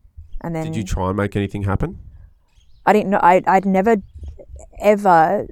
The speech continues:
Speaker 1: worked so hard on something ever in my life. Like, I had no idea how to kind of go forward because
Speaker 2: So you didn't, you didn't, fu-, you
Speaker 1: No.
Speaker 2: just got overwhelmed with all
Speaker 1: I
Speaker 2: this
Speaker 1: got so overwhelmed with
Speaker 2: noise.
Speaker 1: No, no, that,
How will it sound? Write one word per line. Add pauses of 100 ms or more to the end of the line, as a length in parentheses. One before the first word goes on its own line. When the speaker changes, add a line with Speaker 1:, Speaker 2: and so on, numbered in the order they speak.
(140)
Speaker 1:
worked
so
hard
on
something
ever
in
my
life.
Like,
I
had
no
idea
how
to
kind
of (380)
go
forward (240)
because
Speaker 2:
So
you
didn't,
you
didn't,
fu-,
you
Speaker 1:
No.
Speaker 2:
just
got
overwhelmed
with
all
Speaker 1:
I
Speaker 2:
this
Speaker 1:
got
so
overwhelmed
with
Speaker 2:
noise.
Speaker 1:
No,
no,
that,